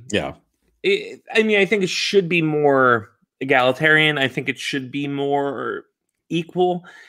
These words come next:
Speaker 2: Um, and that gets to the, the real point I'm going to make. But for T V ratings, i-, i-, if you want the, the men's tournament just to,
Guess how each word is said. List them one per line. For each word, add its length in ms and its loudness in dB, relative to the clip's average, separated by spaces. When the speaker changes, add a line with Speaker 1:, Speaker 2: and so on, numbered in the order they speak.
Speaker 2:
Um, 600 2
and 180 -2
that 580 0
gets 400 0
to 200 2
the, 360 4
the 100 0
real 180 4
point 240 -2
I'm 120 -2
going 280 0
to 60 0
make. 380 -4
But 260 2
for 120 -6
T 240 0
V 180 0
ratings, 680 0
i-, 100 -4
i-, 500 -2
if 200 0
you 120 -4
want 260 -2
the, 300 2
the 100 -2
men's 340 -2
tournament 560 -4
just 300 -2
to, 260 2